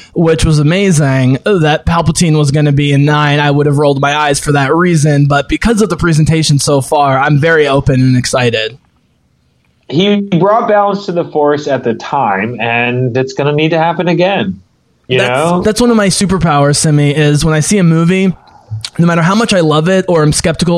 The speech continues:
Speaker 1: or worried, whether it's a cat movie or Avengers or Star Wars, when I sit down at that theater, I completely blank my mind out. Like Rogue One, I was so hyped for, but when I sat down, I was like, "Okay, I need to watch this movie."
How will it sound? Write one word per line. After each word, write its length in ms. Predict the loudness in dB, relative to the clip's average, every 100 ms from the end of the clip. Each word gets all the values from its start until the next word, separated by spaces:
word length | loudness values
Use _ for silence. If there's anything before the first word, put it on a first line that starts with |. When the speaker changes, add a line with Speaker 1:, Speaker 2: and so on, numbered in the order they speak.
| 2
Speaker 1:
or 100 | 2
worried, 520 | 2 2 2 0 -2 -6 -8 -2
whether 260 | 0 2
it's 140 | 0 0
a 40 |
cat 240 | -2 0 2
movie 320 | 2 2 2
or 100 | 2
Avengers 480 | 2 2 2 2 0
or 80 |
Star 300 | -2 -2 0 2
Wars, 260 | 2 2
when 100 | 2
I 80 | 0
sit 240 | 0 -2 -2
down 220 | 0 2
at 120 | 2
that 180 | 0 0
theater, 500 | 0 0 2 0 -2 -6 -10
I 180 | -4 -2
completely 640 | 0 0 2 2 2 2 0
blank 340 | 0 0 2
my 140 | 2 2
mind 340 | 2 2 2 0
out. 180 | 0 -2
Like 100 | -2
Rogue 340 | 0 2 2
One, 260 | 2 2 0
I 100 | 0
was 200 | 0 -2
so 200 | 0 0
hyped 380 | 2 0 -2 -6
for, 380 | 0 2 2 0
but 100 | 0
when 120 | 0 2
I 80 | 0
sat 260 | 0 -2
down, 220 | 0 0
I 60 | 0
was 120 | 0
like, 100 | 0
"Okay, 380 | -2 0 0 0
I 120 | 0
need 260 | 0 2 0
to 80 | 0
watch 300 | 0 0 -2
this 200 | -2 0
movie." 500 | 2 2 0 -2